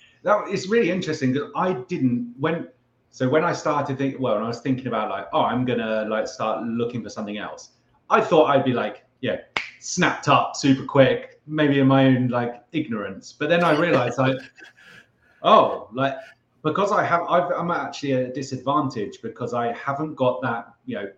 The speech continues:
Speaker 1: one company corporate experience. When I, so I started, like, networking, right? I was like, I started, I was looking at, so all of the recruiters, no, all of, a lot of the recruiters that had left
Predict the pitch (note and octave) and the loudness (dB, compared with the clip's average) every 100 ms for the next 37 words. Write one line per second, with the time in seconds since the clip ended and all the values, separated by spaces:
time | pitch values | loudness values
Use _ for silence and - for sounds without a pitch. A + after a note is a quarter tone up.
0 | _ - G#2+ A2 - A#2+ A#2 A#2 A2+ A2+ | _ -14 -10 -10 -10 -10 -8 -10 -10 -8
1 | A2 G#2+ F#2+ - - C3 A#2+ F#2+ F2 - | -8 -8 -10 -12 -10 -6 -6 -8 -14 -20
2 | - _ _ _ _ _ _ _ A#2+ D#3+ | -20 _ _ _ _ _ _ _ -6 -2
3 | F#3 G#3 F#3+ D3+ - - E3+ G3 - E3+ | 0 0 0 -2 -6 -8 0 0 2 0
4 | C#3 C#3 B2 A#2 A2+ - _ _ _ _ | 0 0 -2 -2 -4 -10 _ _ _ _
5 | _ _ _ _ _ A#2 C3+ B2+ - - | _ _ _ _ _ -4 -4 -4 -12 -16
6 | - _ _ _ - G#2+ G2 - - - | -20 _ _ _ -8 -6 -6 -8 -14 -10
7 | A#2+ G#2+ G2+ - - C3+ C3 D3 C3+ C3+ | -6 -4 -6 -8 -6 -6 -2 0 0 0
8 | B2+ D#3 C#3 B2+ B2+ A#2+ - - - C3+ | -2 0 0 -2 -2 -4 -6 -12 -6 -6
9 | - _ - F#3 F#3 - D#3 D3 D#3 D3+ | -6 _ -6 -4 -2 0 0 2 0 0
10 | C#3+ - G2+ - G2+ G2+ - - D3 F3 | -4 -8 -8 -6 -6 -10 -12 -12 -4 0
11 | G3 D#3 C#3 E3+ D#3 C#3 C3 C3+ A#2+ A#2 | 2 2 2 0 -2 -2 -2 -2 -4 -8
12 | B2 C3 C#3 - | -2 -2 -2 -6